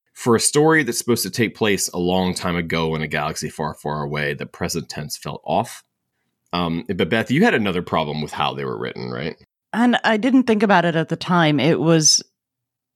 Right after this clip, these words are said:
Speaker 2: the punctuation drove me frickin' insane. And I guess I didn't equate it to the present tense style that it was being written in because I'm just not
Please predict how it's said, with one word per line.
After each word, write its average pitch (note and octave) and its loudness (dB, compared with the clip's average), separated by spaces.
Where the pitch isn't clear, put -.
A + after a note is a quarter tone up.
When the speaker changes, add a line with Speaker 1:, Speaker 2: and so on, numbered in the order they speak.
Speaker 2:
the F3 4
punctuation D#3+ 2
drove E3+ 4
me D#3+ 4
frickin' G3 2
insane. D#3+ 4
And D#3 2
I D3+ 2
guess G3+ 2
I F3 4
didn't F#3+ 0
equate E3+ 2
it - -2
to G#3 2
the G3+ 4
present G#3+ 0
tense - -4
style F3 0
that F3 0
it - 0
was E3 2
being D#3+ 2
written D#3 0
in F#3+ 4
because E3 0
I'm D#3 0
just E3+ 0
not D3+ 4